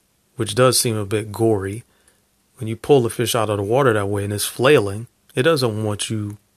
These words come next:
hooking him. He wants to go back in the water and swim his r-, natural life. Now, he still may get eaten by a shark later on that day, you know, so that's, that's just how that shows up.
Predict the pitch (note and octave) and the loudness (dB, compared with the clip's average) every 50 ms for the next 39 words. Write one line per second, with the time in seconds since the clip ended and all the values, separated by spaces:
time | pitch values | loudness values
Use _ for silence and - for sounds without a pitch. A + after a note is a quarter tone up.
0 | _ _ - B2 A#2 - - A2 G2+ G2 F#2+ G2+ G2+ G#2+ B2 C3 A2 B2 C3+ C3+ | _ _ -2 -2 -2 0 -2 -4 -6 -6 -6 -6 -4 -4 -6 -6 -6 -4 -2 -2
1 | A#2+ A#2 A2 - - A2 A#2+ A2 A#2 A#2+ A#2 A#2+ A#2 A2+ A2+ A#2 B2+ B2+ A#2+ A#2 | 0 -2 -2 -4 -2 -2 -2 0 2 0 0 0 -2 -2 0 0 2 2 2 0
2 | A2+ A2 - - B2+ B2 B2 B2 A#2+ A#2 A2+ A2+ A#2 - - - B2+ A#2 A#2 A#2+ | -2 -4 -4 -2 -2 -2 -2 -2 -4 -4 -6 -8 -10 -10 -8 -8 -6 -4 -2 -2
3 | A#2 A#2 - A#2 A2 B2 C3+ A#2+ G#2 G#2+ G#2+ A2 A2+ A#2 A2+ - - C3 A#2+ A#2 | -2 -2 -2 -4 -4 -2 -2 -2 -2 -2 -2 -2 -2 -2 -2 -2 -2 -2 -2 0
4 | A#2 A2+ A2 A#2 A2+ C#3 C3+ C#3 C3 A#2+ A#2 A2 A2+ A2+ G#2 G2 - - C#3 C#3 | -2 -2 0 0 -2 -2 -2 -6 -6 -4 -4 -2 -2 -2 -2 -2 -4 -4 -4 -2
5 | C#3+ C3+ - - A2+ G#2+ G#2 A2 G#2+ G#2+ G#2 G#2 G#2 G#2 G#2 G#2+ G#2 G2+ G#2 A#2+ | -4 -4 -4 -6 -6 -4 -2 -2 -4 -4 -4 -4 -6 -6 -6 -6 -6 -6 -6 -8
6 | C3 _ - - - - - - - - - - _ _ _ _ _ - C3 A2+ | -12 _ -18 -20 -18 -18 -20 -20 -20 -20 -20 -20 _ _ _ _ _ -4 -4 -2
7 | G#2 G2+ G#2 A2+ A#2 - - - A2+ G#2 G#2 G#2 G#2 _ _ _ - - _ _ | -2 -4 -6 -8 -6 -6 -6 -4 -4 -4 -6 -6 -8 _ _ _ -20 -20 _ _
8 | _ _ _ _ - - _ _ _ _ _ _ - C3 A2+ A2+ - - - A2 | _ _ _ _ -20 -20 _ _ _ _ _ _ -4 0 0 2 2 2 2 2
9 | G#2+ G2+ - - - _ - - A#2 G#2 - - A2 G#2+ G#2+ G#2+ G#2+ - - A2 | 2 2 0 -4 -6 _ -10 -6 -2 0 0 2 2 0 0 0 -2 -2 0 0
10 | G#2+ G#2 G2 A#2+ C3 B2 A2 - | 0 0 2 2 2 2 0 -4